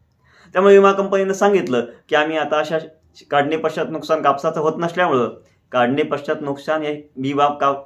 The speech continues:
कापूस या पिकास लागूच होत नसल्यामुळं आम्ही या शेतकऱ्यांना, कापूस उत्पादक शेतकऱ्यांना विमा देणार नाही. पण राज्य सरकारनं चार जानेवारी दोन हजार चोवीसला निर्णय घेतला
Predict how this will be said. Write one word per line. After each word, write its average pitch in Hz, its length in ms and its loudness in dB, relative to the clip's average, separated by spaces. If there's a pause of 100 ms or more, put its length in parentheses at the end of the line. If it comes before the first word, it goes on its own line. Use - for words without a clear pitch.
(340)
कापूस 120 420 0
या 170 80 0
पिकास 170 340 -6
लागूच 165 340 4
होत 208 160 4
नसल्यामुळं 170 480 0 (280)
आम्ही 139 300 0
या 156 140 2
शेतकऱ्यांना, 127 520 -2
कापूस 120 420 -6 (160)
उत्पादक 120 420 -4
शेतकऱ्यांना 113 480 -6
विमा 113 200 -4
देणार 101 300 -6
नाही. - 120 -18 (400)
पण 117 140 -2
राज्य 120 260 0
सरकारनं 131 500 -4 (1000)
चार 165 340 4
जानेवारी 147 420 -4
दोन 143 200 -4
हजार 135 180 0
चोवीसला 131 440 -4
निर्णय 131 300 -2
घेतला 120 400 -4